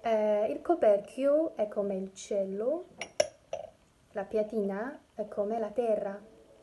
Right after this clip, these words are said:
Invece al centro c'è la ciotolina, cioè noi. Ogni volta che prepariamo un tè, sembra che stiamo facendo un dialogo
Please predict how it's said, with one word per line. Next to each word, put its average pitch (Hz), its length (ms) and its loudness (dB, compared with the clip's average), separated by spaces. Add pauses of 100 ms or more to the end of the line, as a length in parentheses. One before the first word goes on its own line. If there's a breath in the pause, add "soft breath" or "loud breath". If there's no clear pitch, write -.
(760 soft breath)
Invece 220 320 0
al 247 60 0
centro 226 360 -2
c'è 220 160 -4
la 202 120 -2
ciotolina, 226 760 -2
cioè 226 420 -2 (320)
noi. 208 540 2 (1000 soft breath)
Ogni 294 240 6
volta 220 360 2
che 208 120 -4
prepariamo 202 840 -2
un 208 320 -4
tè, 190 380 -2 (1300 soft breath)
sembra 285 400 6
che 311 120 -4
stiamo 214 300 -2
facendo 247 800 -2
un 208 160 -2
dialogo 254 840 0